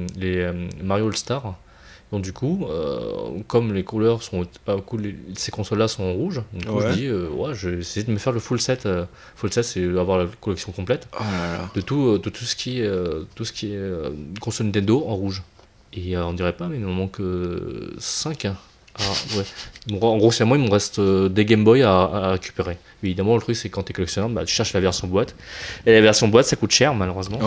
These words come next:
Speaker 2: ouais.
Speaker 1: Et, euh,
Speaker 2: Mais,
Speaker 1: c'est,
Speaker 2: euh,
Speaker 1: c'est bizarre, ça. Mais,
Speaker 2: putain,
Speaker 1: euh,
Speaker 2: vingt-deux mille.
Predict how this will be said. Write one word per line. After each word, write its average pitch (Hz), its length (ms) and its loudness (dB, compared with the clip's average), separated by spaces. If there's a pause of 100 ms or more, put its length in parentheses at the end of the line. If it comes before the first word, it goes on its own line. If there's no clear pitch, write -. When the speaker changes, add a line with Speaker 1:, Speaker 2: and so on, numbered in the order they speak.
Speaker 2:
ouais. 98 440 -2 (440)
Speaker 1:
Et, 101 180 0
euh, 90 260 2
Speaker 2:
Mais, 101 160 2
Speaker 1:
c'est, 101 200 0
Speaker 2:
euh, 104 40 0
Speaker 1:
c'est 95 160 0
bizarre, 113 260 -2
ça. - 160 -10 (100)
Mais, 101 100 -2
Speaker 2:
putain, 92 140 -2
Speaker 1:
euh, - 40 -6 (400)
Speaker 2:
vingt-deux 131 300 -2
mille. 135 440 -8